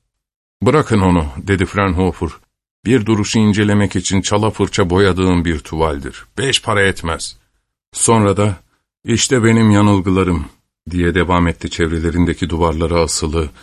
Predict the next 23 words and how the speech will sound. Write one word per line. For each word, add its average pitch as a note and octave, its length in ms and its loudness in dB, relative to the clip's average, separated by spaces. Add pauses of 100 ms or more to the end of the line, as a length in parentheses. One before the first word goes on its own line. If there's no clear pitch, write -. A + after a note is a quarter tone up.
(320)
göz G2 240 0
alıcı E2 340 -2
resimleri D#2+ 500 -2
göstererek. C#2+ 720 -8 (720)
Böylesine D#3+ 500 0
güzel B2+ 320 0
yapıtlar B2 400 0
için A2+ 240 0
söylenen G#2 600 2
bu G2+ 120 -6
küçümseyici G2+ 760 -2
sözlere F#2+ 480 0
şaşan F#2 440 0
Porbus F#2+ 540 -2
ve F#2 100 0
Pusan, G#2 520 -4 (400)
asıl G#2 280 0
görmeye F#2 400 4
geldikleri F2+ 540 -2
portreyi E2+ 500 -2
arandılar E2+ 600 -2 (280)
ama E2+ 300 -2
bulamadılar. C#2 680 -8